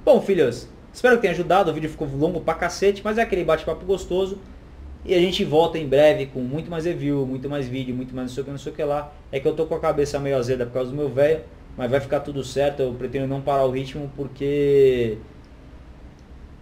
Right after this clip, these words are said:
é isso aí, mas tranquilo, vai ficar tudo bem. Tamo bem, tamo bem, é nozes, filhos. Let's thugs and follows because it did. Não existe nenhuma pedreira que eu não superei na minha vida. Essa não vai ser diferente, nem meu velho.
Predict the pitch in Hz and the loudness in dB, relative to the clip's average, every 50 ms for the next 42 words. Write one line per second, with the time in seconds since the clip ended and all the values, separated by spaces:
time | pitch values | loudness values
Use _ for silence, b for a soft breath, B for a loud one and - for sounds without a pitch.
0 | - - - - - 143 143 143 - 180 160 151 147 247 - - - - - - | -20 -20 -8 0 4 4 4 4 4 4 4 4 4 4 0 -2 -4 -14 -4 4
1 | - 214 208 208 180 165 147 127 120 - 120 - 120 131 151 160 156 156 - 160 | 4 4 6 6 4 2 4 4 2 0 -2 -2 4 6 6 6 6 4 0 -4
2 | - - 165 160 139 127 117 113 - - 156 160 151 131 127 117 113 139 139 135 | -4 -2 -4 -2 0 0 0 0 0 2 2 2 2 2 0 0 0 0 -2 0
3 | 123 120 117 113 131 143 139 131 123 110 101 104 - - 123 120 113 104 98 117 | 0 0 2 2 2 0 0 0 0 0 -2 -4 -6 -4 -2 -2 -2 0 0 2
4 | 135 135 135 - - - 139 139 139 120 131 127 123 117 123 - - 135 131 127 | 2 2 0 -2 -2 2 4 4 4 2 0 -2 -2 -2 -4 0 2 4 4 4
5 | 123 120 113 110 117 117 120 131 131 127 131 117 110 120 117 110 107 117 135 160 | 4 2 0 0 -4 -4 -4 -4 -4 -4 -4 -6 -4 -2 -2 -4 -4 -6 -6 -6
6 | 165 180 202 202 - 175 185 202 196 196 - 165 151 139 143 143 139 143 147 139 | -4 -4 -6 -6 -6 -6 -4 -4 -4 -2 -2 -2 0 2 2 2 2 0 -2 -4
7 | 131 - - - 135 131 135 131 127 131 123 117 110 110 117 110 117 120 120 131 | -4 -6 -4 -2 2 2 2 0 0 -4 -4 -4 -4 -4 -4 -2 -2 -2 -2 -4
8 | 131 127 127 120 131 123 120 120 - 120 113 117 127 139 139 - 143 139 143 156 | -4 -4 -4 -4 -4 -6 -8 -6 -4 -4 -4 -2 -4 -6 -6 -6 -8 -6 -6 -6
9 | 156 143 123 110 110 110 107 104 98 | -4 -4 -4 -4 -4 -4 -4 -6 -6